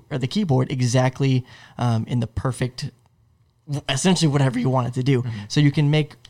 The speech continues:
Speaker 1: really awesome music just right
Speaker 2: See,
Speaker 1: at your
Speaker 2: we don't
Speaker 1: fingertips.
Speaker 2: have real musicians these days. They can't actually play an instrument. They just tap, tap, tap on the keyboard.
Speaker 1: But think about it.
Speaker 2: That was
Speaker 1: Think,
Speaker 2: my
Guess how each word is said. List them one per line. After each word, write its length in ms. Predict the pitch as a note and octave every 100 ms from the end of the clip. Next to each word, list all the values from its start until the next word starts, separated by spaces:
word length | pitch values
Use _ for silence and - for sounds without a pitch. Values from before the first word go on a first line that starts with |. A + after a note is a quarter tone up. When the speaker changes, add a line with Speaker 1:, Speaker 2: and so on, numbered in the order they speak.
| -
Speaker 1:
really 380 | C3+ D3+ D3 C3+ - _ _ -
awesome 460 | C3+ C#3 C#3 B2
music 380 | B2 C3+ F#3 -
just 360 | B2+ C3+ - - - _ -
right 160 | C3 B2+
Speaker 2:
See, 60 | A3
Speaker 1:
at 20 |
your 80 | G#3
Speaker 2:
we 120 | A3+
don't 240 | B3 A#3 F#3+
Speaker 1:
fingertips. 320 | F#3+ F#3+ F3
Speaker 2:
have 80 | D3
real 200 | F3 E3+
musicians 720 | D3 D3 C3+ D3+ D#3+ D3+ C#3+
these 260 | C#3 C#3 B2
days. 480 | C3+ C#3+ D3 C#3 C3
They 100 | E3+
can't 400 | - F3+ F3+ D3+
actually 420 | D#3 D#3 - D3
play 260 | A2 D#3+
an 60 | D3
instrument. 500 | D3+ D#3 D3+ C#3+ C3
They 160 | C3+ D3
just 180 | C3+ -
tap, 300 | D#3 D3+ E3+ -
tap, 380 | F#3+ G#3+ A3
tap 340 | - A3+ C4 -
on 200 | B3 C4
the 60 |
keyboard. 720 | C4+ B3+ G3 D3 C#3 B2 A#2 A#2+ -
Speaker 1:
But 100 | F3
think 220 | B3 A3
about 200 | D3 A#2
it. 120 | -
Speaker 2:
That 80 | C3
was 80 |
Speaker 1:
Think, 20 |
Speaker 2:
my 80 | C3